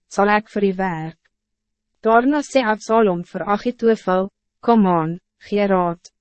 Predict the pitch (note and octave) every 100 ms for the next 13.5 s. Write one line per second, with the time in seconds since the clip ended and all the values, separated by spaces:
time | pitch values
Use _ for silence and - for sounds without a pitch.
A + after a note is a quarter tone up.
0 | _ _ - C4 C4 D4+ G#3+ G3 G3 F#3+
1 | F#3 F#3 G3 G3 A3+ _ _ _ A#3 A#3
2 | C4 C#4 C#4 C4+ C#4 B3+ G3+ G3+ G#3 G3+
3 | F#3+ F3+ G3 - A3+ A#3 G#3+ G#3+ G3+ G#3+
4 | A3+ F#3 F#3 F#3+ _ _ _ - G#3 G3
5 | G3 G3 F#3+ F#3+ G#3 A#3 A3 A#3 F#3 F#3+
6 | G#3 F3+ - E3+ E3 F3+ F#3 F#3 F3+ F3+
7 | F#3 F#3 G#3 F#3+ F#3 - F3+ G3 G3 G3+
8 | G3 F3+ F3+ F#3 - F#3+ - G3 - E3
9 | D#3+ - - _ _ _ _ _ _ _
10 | - B3+ C#4+ C4+ A#3+ - G#3+ F#3 F#3 G3+
11 | G3 F#3 F#3+ F#3+ F#3+ G3+ G3 F#3+ F#3 F#3
12 | G#3+ G3 G3+ G#3+ A3 B3 - F#3+ F#3+ G#3
13 | - F3+ F3 E3+ F3